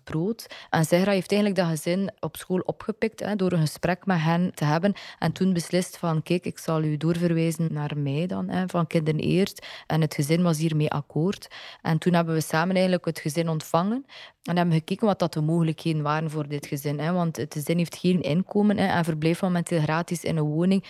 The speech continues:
van iemand die ze kende. Dus toen hebben we ook bij dit gezin gekeken voor warme maaltijden op school ten laste te nemen, hè, want dat mogen we ook doen voor gezinnen die geen wettig verblijf hebben in België.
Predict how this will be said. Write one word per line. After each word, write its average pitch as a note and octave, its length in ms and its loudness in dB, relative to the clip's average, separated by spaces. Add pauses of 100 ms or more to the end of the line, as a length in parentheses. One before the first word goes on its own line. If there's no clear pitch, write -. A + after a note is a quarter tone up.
(160)
van D#3+ 220 0
iemand D#3+ 520 0
die D3+ 100 0
ze D3 120 0
kende. C#3 440 -2 (440)
Dus E3 260 -2
toen G3+ 180 2
hebben F#3+ 200 4
we F3 80 2
ook A3 340 -2
bij D#3+ 260 2
dit E3+ 180 -4
gezin A#3 320 2
gekeken G#3+ 360 -2
voor F#3+ 120 -2
warme F#3 260 0
maaltijden F#3 640 -2
op - 160 -10
school G3 520 -4
ten F3 140 0
laste E3 380 -2
te - 120 -4
nemen, G#3+ 320 2
hè, G3 100 -2
want F#3+ 200 0
dat E3+ 140 2
mogen E3+ 220 0
we E3 80 0
ook E3+ 160 -4
doen F3+ 180 0
voor E3+ 120 0
gezinnen E3 400 2
die D3+ 140 0
geen E3+ 320 2
wettig G3+ 380 -2 (340)
verblijf E3+ 520 0
hebben G3 420 -2
in F3+ 340 -2
België. F#3+ 500 0